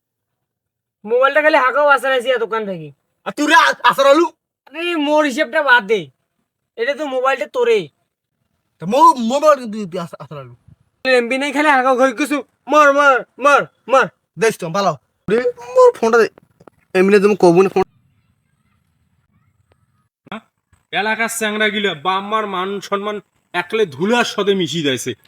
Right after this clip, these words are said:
Speaker 3: এই বেলে ওটা আনারেছে, ওই বেলে ওটা আনারেছে। আর মানুষের জিনিস নারী লাভ আছে,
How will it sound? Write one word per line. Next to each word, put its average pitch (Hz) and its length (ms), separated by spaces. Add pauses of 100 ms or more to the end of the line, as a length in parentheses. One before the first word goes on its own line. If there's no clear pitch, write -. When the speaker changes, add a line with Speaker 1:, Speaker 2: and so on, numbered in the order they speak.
(240)
Speaker 3:
এই 214 240
বেলে 220 200
ওটা 196 320
আনারেছে, 196 560
ওই 202 280
বেলে 208 180
ওটা 190 300
আনারেছে। 190 380 (320)
আর 269 200
মানুষের 240 600
জিনিস 226 320
নারী 220 280
লাভ 175 400
আছে, 160 380